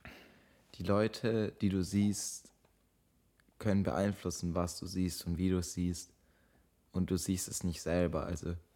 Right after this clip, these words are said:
wenn ich jetzt hier hocke und dich anschaue, ist es nicht, wie wenn ich ein Bild von dir auf Instagram sehe.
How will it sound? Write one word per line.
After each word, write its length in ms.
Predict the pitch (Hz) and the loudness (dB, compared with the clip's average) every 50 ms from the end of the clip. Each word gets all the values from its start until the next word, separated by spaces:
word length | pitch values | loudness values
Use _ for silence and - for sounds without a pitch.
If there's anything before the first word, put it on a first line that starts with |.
| _ _ _ _ _ _ _ _ | _ _ _ _ _ _ _ _
wenn 120 | - 90 87 | -2 -2 -2
ich 140 | 90 - - | -2 -2 -4
jetzt 180 | 90 - - | -6 -6 -4
hier 220 | - 92 90 92 92 | -2 0 2 2 2
hocke 140 | 82 - - | 0 -2 -2
und 100 | 87 82 | -2 -2
dich 160 | - - - | -2 -2 0
anschaue, 360 | 82 90 90 85 - 82 85 | 0 0 0 0 -2 -2 -2
ist 100 | 85 85 | -2 -4
es 140 | 87 85 - | -6 -6 -6
nicht, 200 | 87 85 85 - | -6 -6 -6 -4
wie 80 | - 87 | -4 -2
wenn 100 | 85 80 | -2 -2
ich 160 | 82 - - | -4 -8 -6
ein 60 | - | -2
Bild 200 | - 87 85 85 | 0 0 0 0
von 160 | - - 85 | -4 -8 -8
dir 160 | 85 87 87 | -6 -6 -6
auf 120 | 82 - - | -6 -6 -6
Instagram 460 | 78 76 - - - - - - - | -8 -8 -8 -10 -12 -12 -12 -12 -12
sehe. 160 | - - - | -14 -14 -18